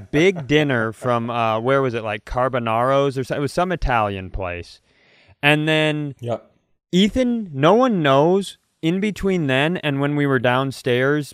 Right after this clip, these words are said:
Speaker 1: pounding Twizzlers and you're eating ice cream, sa-, like all that stuff, nobody really knows when you evaporated a pint of ice cream.
Speaker 2: Well, I, I ate it, um,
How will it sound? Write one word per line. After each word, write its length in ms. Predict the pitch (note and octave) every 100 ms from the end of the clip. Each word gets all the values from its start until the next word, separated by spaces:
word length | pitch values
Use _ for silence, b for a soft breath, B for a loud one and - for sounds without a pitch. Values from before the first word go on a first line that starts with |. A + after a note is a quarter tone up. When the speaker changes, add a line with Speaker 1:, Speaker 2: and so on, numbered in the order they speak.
| -
Speaker 1:
pounding 480 | C#3 C3+ C3 B2+ A2+
Twizzlers 800 | - C3 B2 C#3 C#3 C#3 C#3 B2
and 180 | A2 A2
you're 200 | A2 A2+
eating 520 | B2 A#2 A#2 G#2+ G#2+
ice 240 | A#2+ B2 -
cream, 180 | A#2 G#2+
sa-, 160 | D3+
like 240 | C#3 C3+ - b b
all 220 | D3+ E3+
that 200 | D3+ D3+
stuff, 280 | - F3 - b b b
nobody 540 | C3+ D#3 F#3+ G3+ A#3+
really 340 | G#3+ F3+ F3+ E3
knows 540 | C#3 C#3 C#3+ C3 A2
when 400 | A2 B2+ C#3 C#3+
you 480 | B2+ B2 B2 A#2+ A#2
evaporated 1040 | C3 A2 G2+ B2 C3+ - A2+ G#2 G2+ G2 F2+
a 80 | A2
pint 540 | - - B2+ A#2 G#2+ G#2+
of 100 | G2
ice 300 | F#2+ F#2+ -
cream. 240 | G2 - _ _ _ _ _ -
Speaker 2:
Well, 460 | D3 D3+ D3 - A#2+ -
I, 320 | A#2 A#2 A#2+ -
I 240 | C#3 A#2 -
ate 220 | B2+ D3
it, 340 | D#3+ D3+ A#2+
um, 680 | A#2 A#2 A2 G#2+ G#2+ G#2+ G#2